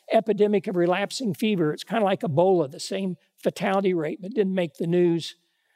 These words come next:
And we began treating patients. We were showing the Jesus film. People would gather hundreds, a thousand people to watch the Jesus film at night.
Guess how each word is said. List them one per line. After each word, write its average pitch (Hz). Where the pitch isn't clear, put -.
And 180
we 233
began 214
treating 220
patients. 196
We 233
were 196
showing 214
the 202
Jesus 214
film. 190
People 247
would 180
gather 196
hundreds, 202
a 151
thousand 202
people 220
to 180
watch 185
the 185
Jesus 208
film 190
at -
night. 196